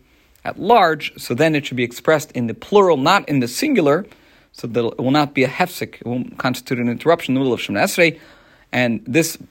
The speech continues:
uh, addition should be made at the end of the bracha, not in the middle of it, because when you're making a request for the community at large in the middle of a bracha, it looks like you're adding to the text that the rabbis ordained. However, we qualified and said that that only applies when one is davening alone, but when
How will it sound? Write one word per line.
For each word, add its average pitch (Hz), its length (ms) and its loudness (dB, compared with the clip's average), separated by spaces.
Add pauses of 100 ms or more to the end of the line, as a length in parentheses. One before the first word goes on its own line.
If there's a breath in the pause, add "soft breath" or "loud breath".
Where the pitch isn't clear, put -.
uh, 113 240 0
addition 175 340 2
should 139 100 -8
be 143 60 2
made 170 180 2
at - 120 0
the - 160 -8
end 320 180 0
of 262 60 -2
the 220 40 2
bracha, 180 220 2
not 156 180 2
in 131 100 -2
the 127 60 2
middle 185 280 0 (160)
of 156 120 -6
it, - 160 -14 (840 loud breath)
because 127 300 0
when 160 220 0
you're 156 100 2
making 151 340 2
a 147 60 6
request 170 320 0
for 127 140 -4
the 113 100 -4
community 143 460 -2
at 104 100 0
large 151 220 4
in 135 80 0
the - 0 -
middle 170 160 2
of 190 80 -2
a 214 40 0
bracha, 269 220 4
it 226 40 -2
looks 233 200 -2
like 196 180 4
you're 175 140 0
adding 175 400 0 (220 soft breath)
to 147 100 -2
the 123 220 0
text - 420 -8
that - 160 -6
the 120 300 -4
rabbis 120 360 0
ordained. 113 400 -2 (760 soft breath)
However, 156 280 4
we 139 120 2
qualified 196 560 2
and 143 100 -4
said 160 160 2
that 135 160 -2
that 175 300 2
only 156 220 0
applies 143 420 2
when 127 100 -2
one 135 160 0
is 127 80 -6
davening 131 320 2
alone, 226 400 2
but - 380 -2
when 123 240 -6